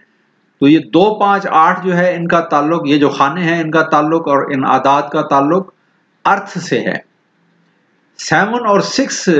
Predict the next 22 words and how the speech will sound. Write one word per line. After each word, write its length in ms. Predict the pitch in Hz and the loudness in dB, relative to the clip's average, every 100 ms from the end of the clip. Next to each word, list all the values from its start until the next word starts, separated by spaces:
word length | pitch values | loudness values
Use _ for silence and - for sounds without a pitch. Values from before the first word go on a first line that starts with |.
| 131 - | 2 0
जिन 160 | 147 160 | -2 -2
खानों 320 | 156 160 185 | 0 0 0
में 120 | 175 | -2
लिखा 280 | 165 165 175 | 0 0 0
हुआ 240 | 170 165 170 | 0 2 0
है, 200 | 202 160 | 0 -4
इनका 260 | 151 160 | -2 0
ताल्लुक 380 | 156 151 151 127 | 0 0 0 0
मेटल 340 | 123 120 170 170 | -2 0 -2 -2
से 180 | 190 | 0
है। 320 | 175 196 233 - _ _ _ _ _ _ _ _ _ 139 | 0 0 -4 -14 _ _ _ _ _ _ _ _ _ -4
जहां 220 | 135 190 | 0 0
पर 280 | 196 196 - | -2 -4 2
एक 240 | 202 233 | 4 4
लिखा 280 | 196 165 185 | -2 -2 0
हुआ 240 | 175 170 165 | 0 0 0
है, 240 | 180 185 | 0 -2
इसका 280 | 156 - 165 | -2 0 0
ताल्लुक 640 | 160 139 147 175 190 - _ _ _ _ _ _ - | 2 2 2 0 -2 -10 _ _ _ _ _ _ -4
वाटर 340 | 107 143 196 185 | 0 0 -2 -4
से 200 | 202 185 | 0 0
है। 280 | 196 233 | 0 -4